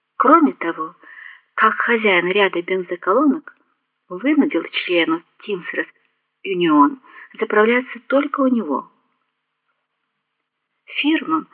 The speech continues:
не пожелавшим подчиниться, он угрожал забастовками и в случае необходимости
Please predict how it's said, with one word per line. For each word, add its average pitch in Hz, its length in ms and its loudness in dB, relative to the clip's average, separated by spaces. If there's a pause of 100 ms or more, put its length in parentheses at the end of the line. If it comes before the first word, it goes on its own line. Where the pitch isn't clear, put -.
(300)
не 233 180 2
пожелавшим 254 640 2
подчиниться, 240 800 -2
он 262 200 4
угрожал 247 420 2
забастовками 240 880 0 (400)
и 262 140 -2
в - 60 -4
случае 175 360 -4
необходимости 165 960 -2